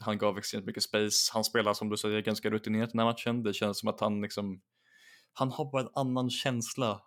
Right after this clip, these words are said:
av sig själv när han spelar online. För han har bara liksom, han tänker inte så mycket, känns det som. Han, han liksom spelar, han spelar topp.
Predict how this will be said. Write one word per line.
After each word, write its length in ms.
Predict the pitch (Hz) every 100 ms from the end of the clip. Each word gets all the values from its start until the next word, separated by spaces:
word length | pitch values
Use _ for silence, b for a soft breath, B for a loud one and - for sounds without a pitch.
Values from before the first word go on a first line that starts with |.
| -
av 160 | 117 107
sig 180 | 117
själv 420 | 107 131 107 95 123
när 120 | 110
han 100 | 101
spelar 240 | - 101
online. 400 | 98 104 98 92
För 80 | 98
han 100 | 107
har 100 | 117
bara 180 | 110 107
liksom, 400 | 101 104 98 95 _ _ _ _ _ _ - -
han 200 | - 120
tänker 380 | 156 147 -
inte 120 | 104 -
så 80 |
mycket, 240 | 98 - 107
känns 140 | 107
det 60 | -
som. 120 | 101
Han, 280 | 101 117 120
han 100 | 123
liksom 200 | 120 127
spelar, 160 | 131
han 100 | 127
spelar 200 | 135 139
topp. 340 | - 123 -